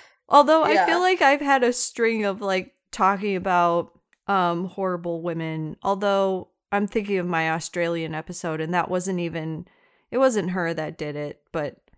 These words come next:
Speaker 1: if you haven't listened, go listen and make up your own mind.
Speaker 2: Yeah.
Speaker 1: Um,
Speaker 2: Also, I'll give you a little heartwarming story before we crack on.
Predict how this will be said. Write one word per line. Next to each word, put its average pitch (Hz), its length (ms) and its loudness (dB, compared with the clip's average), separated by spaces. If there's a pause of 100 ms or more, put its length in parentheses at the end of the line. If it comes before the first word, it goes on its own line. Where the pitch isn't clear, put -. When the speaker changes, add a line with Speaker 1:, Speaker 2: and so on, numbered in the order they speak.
(140)
Speaker 1:
if - 60 -8
you 262 60 2
haven't 233 220 2
listened, 170 400 -4
go 190 160 0
listen 160 400 -4
and 151 120 -8
make 160 180 -8
up 165 160 -8
your 160 120 -6
own 147 160 -8
mind. 139 400 -10 (600)
Speaker 2:
Yeah. 170 280 0
Speaker 1:
Um, 151 260 -8 (560)
Speaker 2:
Also, 208 500 0
I'll 196 140 4
give 220 140 -8
you 220 100 -2
a 202 40 0
little 196 240 2
heartwarming 170 560 -2
story 160 360 -4
before 175 280 -6
we 170 240 -12
crack 175 280 -4
on. 160 260 -4